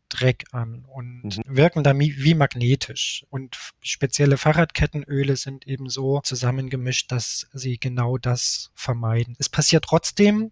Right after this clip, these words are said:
Speaker 1: natürlich, aber es passiert weniger als bei anderen Ölen.
Speaker 2: Mhm.
Speaker 1: Es sollte auch deswegen ein spezielles Öl sein, weil die Druckspitzen, die in der Kette da sind, sehr, sehr hoch sind. Also es sind total kleine Flächen, die da aufeinander liegen und es ist für diese kleinen Flächen sehr, sehr viel Kraft.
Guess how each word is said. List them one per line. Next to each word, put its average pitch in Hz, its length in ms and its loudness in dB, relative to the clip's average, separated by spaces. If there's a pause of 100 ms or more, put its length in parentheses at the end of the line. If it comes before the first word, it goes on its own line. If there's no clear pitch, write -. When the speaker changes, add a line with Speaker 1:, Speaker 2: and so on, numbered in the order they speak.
(140)
Speaker 1:
natürlich, 180 840 0
aber 135 420 0
es 139 100 -4
passiert 131 400 -4
weniger 123 460 0
als 123 160 -8
bei 117 200 -4
anderen 123 340 -4
Ölen. 117 340 -8 (520)
Speaker 2:
Mhm. 87 220 -6 (220)
Speaker 1:
Es 165 120 4
sollte 175 260 6
auch 160 100 4
deswegen 196 400 6
ein 190 40 0
spezielles 165 580 4
Öl 151 240 2
sein, 139 500 2
weil 127 300 0
die 123 500 -6
Druckspitzen, - 720 -4
die 123 200 -2
in 180 100 0
der 165 140 2
Kette 127 560 -2
da 127 200 -6
sind, 127 300 -10
sehr, 143 220 4
sehr 147 160 0
hoch 147 200 -6
sind. 123 260 -10
Also 135 180 -8
es - 80 -4
sind 156 160 -4
total 170 320 4
kleine 165 300 4
Flächen, 196 500 2 (540)
die 170 100 2
da 170 140 4
aufeinander 170 520 2
liegen 180 380 0
und 147 300 -4
es 143 120 -4
ist - 380 -6
für 135 140 -8
diese 170 260 -4
kleinen 135 340 -2
Flächen 131 440 -8
sehr, 139 240 0
sehr 139 120 -4
viel 131 200 -6
Kraft. - 480 -10